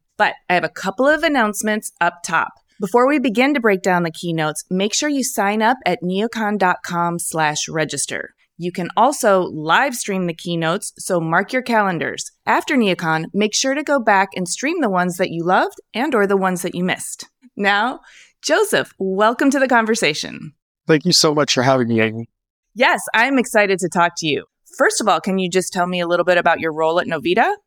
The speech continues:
Speaker 2: Sure, absolutely. Our firm specializes in architecture and design, and our clients are everything from products to architecture and design firms of all sizes.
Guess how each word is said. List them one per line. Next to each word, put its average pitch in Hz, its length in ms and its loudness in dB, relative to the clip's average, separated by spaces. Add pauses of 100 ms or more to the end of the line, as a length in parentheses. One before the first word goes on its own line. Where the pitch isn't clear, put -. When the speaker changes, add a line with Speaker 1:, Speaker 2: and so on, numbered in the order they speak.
Speaker 2:
Sure, 147 340 2
absolutely. 151 760 0 (320)
Our 127 160 2 (120)
firm 165 320 4
specializes 131 840 0
in - 60 -20 (120)
architecture 131 460 -2
and 120 80 -4
design, 117 420 -2
and 113 100 -10
our 107 200 0
clients 123 360 2
are 110 160 -2
everything 120 440 -2 (100)
from 110 120 -20 (120)
products 127 720 0 (100)
to 113 400 0 (140)
architecture 113 420 0
and 107 80 0
design 107 380 -2 (160)
firms 131 600 2
of 113 220 0 (140)
all 110 200 2
sizes. 113 720 0